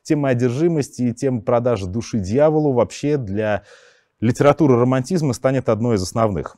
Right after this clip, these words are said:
Здесь можно вспомнить и Эрнста Теодора Амадея Гофмана, его роман «Эликсиры сатаны».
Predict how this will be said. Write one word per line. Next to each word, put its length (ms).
Здесь 320
можно 280
вспомнить 680
и 180
Эрнста 300
Теодора 480
Амадея 400
Гофмана, 420
его 800
роман 480
«Эликсиры 460
сатаны». 580